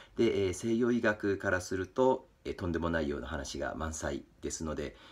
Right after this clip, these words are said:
えー、もしかすると、えー、そういう、まあ、物語というかフィクションとして、えー、読んだ方が安心して読める方もいるかもしれませんが、えー、僕個人は非常に納得した一冊でした。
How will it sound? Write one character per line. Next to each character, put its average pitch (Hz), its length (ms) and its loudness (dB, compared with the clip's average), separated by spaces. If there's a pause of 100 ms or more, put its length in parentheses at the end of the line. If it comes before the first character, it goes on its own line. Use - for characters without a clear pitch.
(120)
え 69 140 -4
ー、 - 20 -4
も 80 100 -4
し - 80 -8
か 71 100 -6
す - 140 -6
る - 100 -4
と、 69 300 -4 (160)
え 76 120 -2
ー、 - 20 -8
そ 78 220 -4
う 71 40 -2
い 71 300 -4
う、 - 40 -10 (720)
ま 76 180 -4
あ、 - 100 -6 (600)
物 85 220 -2
語 76 120 0
と 73 100 -4
い 67 60 -4
う - 120 -6
か - 100 -8
フ - 100 -10
ィ - 20 -14
ク - 80 -8
シ - 80 -4
ョ 73 80 -4
ン - 40 -10
と - 100 -10
し - 100 -6
て、 131 240 2 (340)
え 76 480 -2
ー、 - 40 -14
読 87 160 -2
ん 82 40 -2
だ - 80 -4
方 90 140 -2
が 78 140 0
安 85 100 -2
心 90 140 -4
し - 40 -10
て - 80 -2
読 80 60 0
め 87 60 -2
る - 80 -6
方 85 200 -4
も 117 140 2
い - 100 -4
る 85 80 -4
か - 100 -6
も 76 100 -6
し - 100 -8
れ 76 80 -6
ま 76 100 -4
せ 73 160 -10
ん 80 120 -4
が、 95 200 2 (240)
え - 60 -10
ー、 - 20 -10
僕 90 160 -6
個 98 100 0
人 80 120 -2
は 73 60 -4
非 82 180 -6
常 82 140 -2
に 80 120 -2
納 78 120 -2
得 - 220 -10
し - 100 -8
た 76 200 -4 (260)
一 - 80 -12
冊 - 220 -8
で - 80 -4
し - 80 -6
た。 - 140 -16